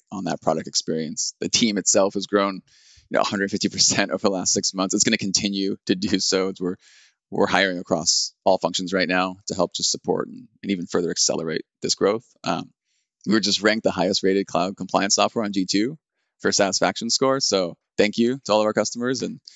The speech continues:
the whole team for making this happen. It's really a, a testament to how customer <laughs> obsessive we are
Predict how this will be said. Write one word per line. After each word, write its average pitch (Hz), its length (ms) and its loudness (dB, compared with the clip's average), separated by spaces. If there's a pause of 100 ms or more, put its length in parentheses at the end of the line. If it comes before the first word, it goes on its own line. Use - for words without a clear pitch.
(460)
the 82 60 0
whole 110 200 2
team 107 260 -2
for 98 100 -10
making 95 200 0
this 92 100 -4
happen. 98 340 0
It's 90 160 -8
really 92 280 2
a, 85 140 -2
a - 80 -4
testament 90 400 -4
to - 60 -6
how 90 140 2
customer - 420 -4
<laughs> - 0 -
obsessive 85 460 -2
we 85 220 -2
are 90 260 -2